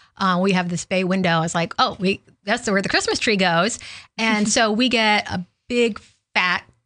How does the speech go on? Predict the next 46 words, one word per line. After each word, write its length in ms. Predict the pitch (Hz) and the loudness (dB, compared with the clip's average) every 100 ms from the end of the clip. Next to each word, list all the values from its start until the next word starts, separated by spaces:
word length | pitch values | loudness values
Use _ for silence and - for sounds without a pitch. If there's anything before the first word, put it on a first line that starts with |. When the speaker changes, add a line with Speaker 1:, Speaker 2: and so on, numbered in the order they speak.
| - | -12
Speaker 1:
Christmas 360 | - - - | -8 -6 -6
tree, 340 | - - - - | -8 -10 -12 -10
like 100 | - | -6
a 40 | 202 | 0
big 180 | 180 180 | 0 2
Speaker 2:
Mm-hmm. 100 | 202 | 0
Speaker 1:
fat 240 | 190 - | 0 -2
live 240 | - - | -2 -4
tree. 240 | - - - - - - | -6 -12 -14 -18 -12 -2
But 160 | 220 | 0
in 160 | 220 202 | 2 0
our 300 | 190 180 175 | 2 2 0
previous 600 | - - 277 349 294 208 | -4 -6 -2 0 0 -2
house, 440 | - 165 170 160 - | 0 0 0 -2 -4
we 100 | 202 | -2
had 160 | 180 175 | -2 -2
to 80 | 180 | -2
get 380 | 180 170 175 - _ _ _ _ | 0 0 -2 -6 _ _ _ _
an 60 | 180 | -4
artificial 380 | 180 180 208 202 | -4 -2 -4 -4
tree 240 | - 170 | -4 -6
because 360 | 170 - 170 160 | -6 -6 -6 -4
we 80 | 175 | -4
had 140 | 170 | -4
a 20 | |
very 340 | 165 185 185 185 | -2 0 0 0
specific 600 | - - - 190 - 180 | -4 -8 -8 -8 -8 -10
spot 300 | - 175 180 | -8 -4 -4
that 80 | 190 | -4
the 40 | 190 | -2
tree 200 | 190 180 | 0 2
could 80 | |
Speaker 2:
Mm-hmm. 100 | 170 | 2
Speaker 1:
go, 240 | 170 170 202 | 2 2 0
and 100 | 196 | 0
it 60 | 175 | -2
had 240 | - 170 | -2 -4
to 80 | 180 | -4
be 100 | 175 | -4
a 60 | 165 | -4
certain 280 | - - 170 | -4 -6 -8
kind 220 | 180 170 | -6 -6
of 60 | |
tree. 320 | - - 185 - | -6 -6 -6 -6
Speaker 2:
Yeah. 240 | - - 180 - _ _ _ | -4 -4 -4 -10 _ _ _
Speaker 1:
And 580 | 196 185 175 175 170 | -4 0 0 0 0